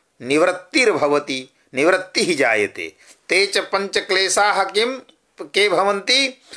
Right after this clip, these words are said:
तो अविद्या, अस्मिता, रागः, द्वेषः, द्वेषः,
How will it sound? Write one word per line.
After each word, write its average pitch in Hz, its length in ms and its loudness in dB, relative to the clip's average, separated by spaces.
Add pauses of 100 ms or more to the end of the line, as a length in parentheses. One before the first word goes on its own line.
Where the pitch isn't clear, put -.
(320)
तो 262 60 2
अविद्या, 143 1080 0 (920)
अस्मिता, 151 920 0 (520)
रागः, 143 920 0 (380)
द्वेषः, 165 1000 2
द्वेषः, 147 840 2